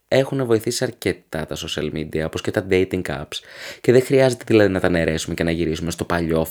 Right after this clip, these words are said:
flirt, come with me, για να τη βρεις, να περάσουμε together, this vacation from Greece θα σου μείνει για forever. Γαρδέλης, αείμνηστος. Και λίγο sad ο συγκεκριμένος τρόπος πεσήματος, αλλά who am I to judge;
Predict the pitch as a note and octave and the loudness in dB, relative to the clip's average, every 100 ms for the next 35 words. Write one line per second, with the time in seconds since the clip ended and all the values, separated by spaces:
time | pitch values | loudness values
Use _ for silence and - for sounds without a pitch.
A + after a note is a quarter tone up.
0 | - E2 D2+ D#2 - E2 E2 F2 - E2 | -4 0 0 0 -2 -4 -2 -4 -2 0
1 | E2 D#2 F2 D#2+ D#2+ E2+ D#2 D#2+ D#2+ E2+ | 0 0 0 0 -2 -4 0 0 0 -4
2 | E2 E2+ F2+ E2 D#2 D2 D#2 E2+ F2 - | -4 2 4 4 2 -2 -2 0 0 4
3 | F2 E2+ - E2+ E2 F2 F2 E2+ F2+ F2 | 2 2 0 0 2 2 0 0 -2 2
4 | E2+ E2 F2 E2 D2 D2+ D#2 - - _ | 2 2 2 2 2 -2 -8 -12 -20 _
5 | - E2 E2 D2 C#2 D#2 D#2+ E2 D#2 D2+ | -2 0 2 2 0 0 2 2 0 -4
6 | - F2 - - C3+ A#2 G#2+ F#2 F2+ _ | -6 -8 -10 -2 2 2 2 -2 -8 _
7 | _ - - - D2 C2+ G#1 E2 - - | _ -6 -4 -2 -4 -2 -4 -6 -14 -20
8 | - _ _ _ - F2+ F2 D#2 D2 B1+ | -20 _ _ _ -8 -4 -4 -4 -6 -8
9 | - - - F#2 B2 A#2+ A#2+ A2+ G2 F2 | -10 -10 -8 -2 2 2 2 -2 -2 -4
10 | E2 E2 - - F#2 D2+ D2+ D2 F#2 F#2 | -4 -6 -10 0 2 2 -2 -2 2 2
11 | D2 G2 | 2 -6